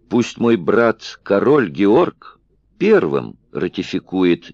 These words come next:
листы сии", сказала Елизавета, и Вильямс не стал ждать, пока корабль сорвёт с якорей, согласился сразу. В Лондоне, конечно, поморщились, но листы сии ратифицировали. Из-под тишка англичане ознакомили с конвенцией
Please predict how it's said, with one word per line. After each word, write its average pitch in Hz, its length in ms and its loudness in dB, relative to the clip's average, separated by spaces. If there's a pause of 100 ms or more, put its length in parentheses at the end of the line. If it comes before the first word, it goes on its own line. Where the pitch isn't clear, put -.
листы 95 460 -4
сии", 64 320 -10
сказала 76 440 -4
Елизавета, 85 720 -4 (340)
и 120 140 0
Вильямс 170 520 -4
не 110 120 -4
стал 113 380 0
ждать, 101 420 -2 (220)
пока 95 260 0
корабль 95 440 0
сорвёт 85 440 -2
с - 80 -10
якорей, 147 460 2 (260)
согласился - 680 -4
сразу. - 480 -10 (1160)
В 98 140 -4
Лондоне, 214 420 2
конечно, 202 400 0
поморщились, 120 960 0 (420)
но 95 160 0
листы 95 340 -4
сии 170 480 -6
ратифицировали. 69 920 -6 (760)
Из-под - 460 -4
тишка 151 440 -4
англичане 131 600 -2
ознакомили 101 760 -2
с - 100 -8
конвенцией 131 840 -4